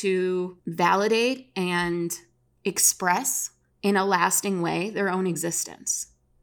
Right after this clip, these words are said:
It's the child way of doing it, but it's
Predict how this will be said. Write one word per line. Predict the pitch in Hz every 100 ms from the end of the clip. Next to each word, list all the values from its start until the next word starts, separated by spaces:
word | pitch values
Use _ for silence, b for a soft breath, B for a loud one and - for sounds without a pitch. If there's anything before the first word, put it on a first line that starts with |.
| _
It's | 185 180 -
the | 175
child | 175 247 277 226 170 165
way | 156 147
of | 170
doing | 151 151 -
it, | - - _ _ _ _ _
but | 262 262
it's | 262 - -